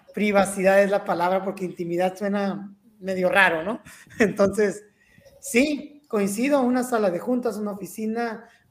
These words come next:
y la dirección con una pa-, yo creo que tenga esa privacidad.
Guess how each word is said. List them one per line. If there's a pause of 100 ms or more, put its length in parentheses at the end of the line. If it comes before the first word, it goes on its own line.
(140)
y
la
dirección
con
una
pa-,
yo
creo
que
tenga
esa
privacidad.